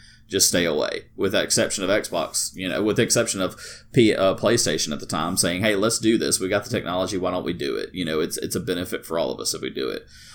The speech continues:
But once again, it's the loser of that generation saying that. Now you have the loser of this generation, Microsoft, pushing, you know, pushing and wanting to have that and having that press of, "Hey, we can do this."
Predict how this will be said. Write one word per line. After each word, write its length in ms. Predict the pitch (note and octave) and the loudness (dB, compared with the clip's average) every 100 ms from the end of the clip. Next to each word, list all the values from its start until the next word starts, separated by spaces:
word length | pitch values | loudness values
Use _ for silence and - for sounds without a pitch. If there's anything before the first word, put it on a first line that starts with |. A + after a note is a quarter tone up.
| - | -2
But 120 | F2 | 2
once 180 | A#2 A2+ | 2 2
again, 320 | F#2+ B2+ A#2+ | 2 4 2
it's 260 | - F2+ - | 2 -2 -2
the 300 | F#2 D#2+ - - | -2 -4 -6 -8
loser 480 | - A2+ C3 A#2+ A2 | 4 10 10 10 8
of 240 | F#2+ G2+ G2 | 4 2 2
that 180 | F#2+ | -2
generation 760 | F#2+ G#2+ F#2 F#2+ B2+ - F2 F#2 | -2 -4 0 4 6 4 -2 -2
saying 460 | - B2 B2 F#2+ | 0 2 2 0
that. 300 | A1 - - - - - - | -2 -8 -10 -14 -20 -20 -6
Now 200 | F#2+ A2 | 0 4
you 180 | A2+ G#2+ | 4 4
have 240 | G#2 F#2+ | 2 0
the 120 | E2+ | -2
loser 460 | F2 G2+ A#2 A2+ G2+ | 2 4 6 4 4
of 160 | F2+ F#2 | 2 4
this 200 | F3+ E3+ | 4 4
generation, 720 | G#2 F#2 F2 D#2+ - E2+ F2 | 0 0 0 0 -2 -4 -6
Microsoft, 840 | F#2 G#2 C3 - - A#1+ A1 - - - - - - - - | -4 -2 -2 -2 -4 -4 -4 -6 -10 -20 -20 -20 -20 -20 0
pushing, 580 | D3+ D3+ A2+ G2+ G2 F#2 | 4 6 4 2 -2 -2
you 100 | G2 | 0
know, 80 | |
pushing 380 | F#2 C3 - G2+ | 4 4 4 2
and 180 | F#2+ F#2 | 0 0
wanting 280 | G2+ G#2+ F#2+ | 2 2 0
to 60 | |
have 380 | F2+ A2 A#2+ A2 | 0 2 2 2
that 400 | F#2 G#1 A#1+ - - - - | 0 -2 -4 -8 -14 -20 -10
and 220 | E2 F2+ | -6 -2
having 280 | G#2+ G#2+ F#2+ | 0 0 0
that 200 | - - | -4 -4
press 400 | B2+ A#2 A2+ - | 0 2 4 2
of, 200 | F2+ A2 | 2 0
"Hey, 180 | A#2+ G2+ | 2 4
we 160 | A2 | 4
can 180 | A#2+ A2 | 6 6
do 180 | A#2 C#3 | 6 6
this." 480 | F2 F2+ - - | 4 2 2 0